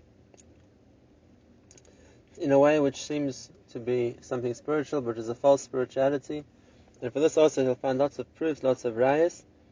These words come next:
and that is shetachis avodas ha'adam hu rak lahasig yiras ha'romimus. The point of a person's creation is to be masig the yira of romimus, which means he fears Hashem because of an awareness of Hashem's greatness.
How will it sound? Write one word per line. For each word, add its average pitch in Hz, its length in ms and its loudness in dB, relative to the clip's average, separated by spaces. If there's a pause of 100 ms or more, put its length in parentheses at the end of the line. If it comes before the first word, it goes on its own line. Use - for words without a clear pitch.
(380)
and 127 100 -4
that 139 120 4
is 156 120 0
shetachis 151 580 -2
avodas 143 380 0
ha'adam 139 320 2
hu 135 140 0
rak 139 240 2
lahasig 131 420 -6
yiras 123 220 2
ha'romimus. 110 640 -4 (600)
The 131 120 -6
point 165 260 0
of 147 80 0
a 139 80 0
person's 143 420 -4
creation 151 520 -2
is 131 160 -4
to 131 200 -6
be 123 140 -4
masig 139 480 -4
the 123 160 -2
yira 143 180 4
of 113 100 0
romimus, 139 520 0
which 123 180 -14
means 131 400 -6 (460)
he 123 80 -10
fears 151 320 0
Hashem 131 440 -2
because 127 360 -2
of 123 120 -6
an 120 100 -2
awareness 131 420 2
of 113 80 -10
Hashem's 113 380 -6
greatness. 143 580 0